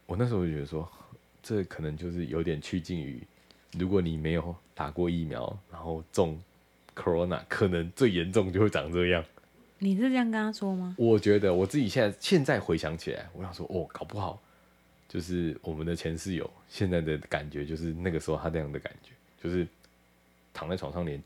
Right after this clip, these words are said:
Speaker 1: 动都不能动。他连，他说他连那一天他就只是传一个讯息，就是跟我们讲说，哎，那天他没办法上班，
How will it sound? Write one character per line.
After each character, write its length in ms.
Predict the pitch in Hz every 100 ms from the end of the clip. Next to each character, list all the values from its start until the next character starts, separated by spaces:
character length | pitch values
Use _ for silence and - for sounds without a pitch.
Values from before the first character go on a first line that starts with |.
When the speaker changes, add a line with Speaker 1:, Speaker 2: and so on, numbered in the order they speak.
| _
Speaker 1:
动 180 | 85
都 100 | 78
不 100 | 80
能 140 | 82 67
动。 180 | 69 - _ - _ _ _
他 100 | 110
连， 220 | 101 76 - _
他 160 | - 117
说 100 | 127
他 100 | 139
连 260 | 98 82 104 _ _ _ _ _
那 100 | -
一 40 | 120
天 160 | 127
他 140 | 113 113
就 120 | 113
只 200 | 92 71
是 160 | 92
传 260 | 87 - 71 73
一 40 |
个 100 | 87
讯 200 | 87 90
息， 140 | 78
就 140 | 60 82
是 80 | 80
跟 120 | 87
我 40 |
们 100 | 80
讲 80 | 67
说， 100 | 82
哎， 180 | 85 82
那 120 | - 90
天 180 | 92
他 100 | 87
没 140 | 90 78
办 100 | 80
法 60 |
上 260 | 71 - 73
班， 160 | -